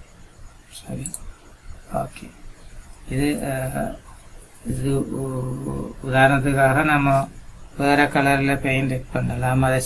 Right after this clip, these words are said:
ஸ்ப்ளிட் பண்ணிட்டு, அதை, அதை கட் பண்ணிட்டு ரிமூவ் பண்ணலாம். இது ரெண்டு ஆப்ஷன் இருக்குது. அடுத்து நம்ம பார்க்க போறது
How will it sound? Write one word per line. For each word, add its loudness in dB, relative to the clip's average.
ஸ்ப்ளிட் 0
பண்ணிட்டு, -2
அதை, 4
அதை 8
கட் 0
பண்ணிட்டு 6
ரிமூவ் 2
பண்ணலாம். 0
இது 0
ரெண்டு 2
ஆப்ஷன் 2
இருக்குது. -2
அடுத்து 4
நம்ம 6
பார்க்க 2
போறது 4